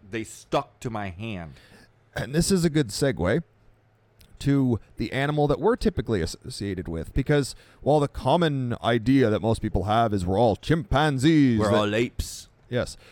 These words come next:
Speaker 2: Um, our lore, and we've looked into this, and it seems more and more
Speaker 1: Eh,
Speaker 2: true.
Speaker 1: yeah, and it's, it's in a lot of places.
Speaker 2: Bear people.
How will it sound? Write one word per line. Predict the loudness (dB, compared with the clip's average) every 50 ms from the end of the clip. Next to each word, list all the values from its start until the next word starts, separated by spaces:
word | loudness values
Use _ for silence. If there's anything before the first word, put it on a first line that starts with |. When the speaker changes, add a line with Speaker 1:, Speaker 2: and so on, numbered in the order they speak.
| -20 -20 -20 -20 _ _ -10
Speaker 2:
Um, | -2 2 4 4 4 2 0 -2 -4 -6 -8 _ _ _ -2
our | 2 4 4 4
lore, | 6 6 6 6 4 4 4 2 0 -2 -6 _ _ _ _ _ -4
and | -2 0 0 0 0 -2 -4 -6 -12 _ _ _ _ _ _ _ _ _ _ _ _ -6
we've | -4 -4 -4 -4 -8 -18 -16 -8
looked | -8 -8 -4 -2
into | -2 0 0 2
this, | 2 2 2 0
and | -2 -4
it | -6 -8 _ _
seems | -12 -10 -10 -8 -8 -6
more | -6 -6 -6
and | -6 -6
more | -6 -6 -2 0
Speaker 1:
Eh, | 2
Speaker 2:
true. | 2 2 2 0 -2 -2
Speaker 1:
yeah, | -2 -4 -2 -2
and | -4 -4 -2 -2
it's, | -6 -6 -10 -16 -8 -8
it's | -8 -8 -8 -14 -8
in | -6 -6 -4 -2
a | -2
lot | 0 0 0 0 0 -2
of | -2
places. | 0 0 0 0 -2 -4 -8 -8 -8 -10 -14 -20 -20 _ _ _ -20 _ _ _ _ _ _ _ _ 0
Speaker 2:
Bear | 2 2 2 2
people. | 0 -2 -2 -2 -8 -8